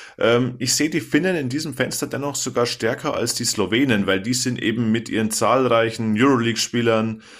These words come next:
ähm, von Luka Doncic ganz zu schweigen, noch mehr gebeutelt. Die Finnen haben schon einen guten Stamm. Da ist ein Sasu Salin da, der spielt seit, äh, zweitausendvierzehn, meine ich, in der A C B, scoret da konstant plus minus zehn Punkte um diesen Dreh.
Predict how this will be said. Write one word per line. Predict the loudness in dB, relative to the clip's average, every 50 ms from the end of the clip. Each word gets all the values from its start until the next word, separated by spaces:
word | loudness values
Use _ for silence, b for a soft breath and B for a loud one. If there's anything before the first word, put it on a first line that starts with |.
| B B B B
ähm, | 0 2 2 2 0 -2 -6 -6
von | -4 -2
Luka | -2 -2 0 -2 0
Doncic | 0 0 -2 -2 -2 -4 -4 -4 -4 -6
ganz | -6 -6 -6 -6
zu | -8 -8
schweigen, | -6 -4 -2 0 0 0 0 0 2 4
noch | 4 4 4 2
mehr | 0 2 2 2
gebeutelt. | 0 -2 -4 0 0 0 2 0 -2 -4 -6 -6 B B B B B B
Die | -8 -8
Finnen | -6 -4 -4 -2 -2 -2 -2 -4
haben | -4 -4 -2
schon | -2 -4 -2 -4 -4 -4 -4
einen | -6 -6 -8
guten | -8 -10 -8 -8 -8 -8
Stamm. | -4 -2 -2 0 0 2
Da | 2 2
ist | 2 0 -2 -2
ein | -2 -2
Sasu | -2 0 0 0 0 0 0
Salin | 2 2 2 2 2 0 0 -2 -2 -2 0
da, | 2 2 2 4
der | 2 0
spielt | 0 -2 0 0 0 0 0
seit, | 0 0 2 2 2 0 -2 -6 B B B B B B B B B
äh, | B -2 -2 -2 B B B B B B B B
zweitausendvierzehn, | -10 -4 -2 0 0 0 2 0 0 0 0 0 -4 -6 -8 -6 0 0 0 0 0 -2 -2 -2 -4 -4
meine | -2 0 0 0 0
ich, | -2 -2
in | 0 2
der | 4 4 4
A | 2 2
C | 2 0 0
B, | 0 2 0 0
scoret | 0 0 0 0 2 0 0 0 2
da | 0 0
konstant | 0 0 -4 -4 -2 -2 -2 -2 -2 -2 -4 -8 -6 -6 -8 -8 B B B B B B
plus | -2 -2 0 0 0 0
minus | 0 0 0 0 0 -2 -2 -2
zehn | -2 0 0 0 0 -2
Punkte | 0 0 0 0 0 0 0 0 0
um | -2 -2 -2
diesen | -2 -2 -2 -2
Dreh. | -2 0 0 2 0 0